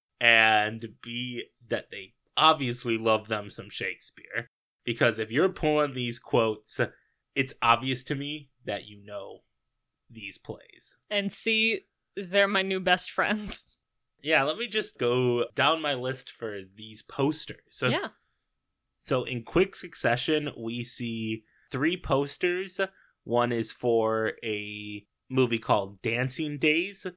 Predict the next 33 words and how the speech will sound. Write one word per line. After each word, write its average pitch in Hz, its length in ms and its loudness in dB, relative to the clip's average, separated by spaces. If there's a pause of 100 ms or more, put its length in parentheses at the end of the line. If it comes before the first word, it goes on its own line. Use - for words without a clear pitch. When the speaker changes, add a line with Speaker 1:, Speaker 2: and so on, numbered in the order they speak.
(260)
Speaker 1:
which 123 280 -2
is 117 220 -6
a 104 140 -2
line 107 380 -2
from 107 280 -8
Romeo 104 400 -8
and 107 80 -10
Juliet. 156 540 -2 (500)
A 107 180 -4
poster 123 520 2
for 107 500 0 (240)
a 110 140 -4
movie 107 320 -4
called 104 360 -4 (140)
Three 120 300 -2
Thousand 104 680 -2
Ducats, - 540 0 (160)
which 120 320 -6
is, 98 160 -8
of 95 160 -12
course, 101 400 -8
a 101 280 -12
Merchant 101 440 -8
of 107 180 -12
Venice 269 460 2
quote. - 540 -8 (720)
A 123 160 0
poster 143 340 4
for 117 280 2 (140)
The 156 160 12
Rest 131 540 2
is 127 260 -2
Silence, 120 800 2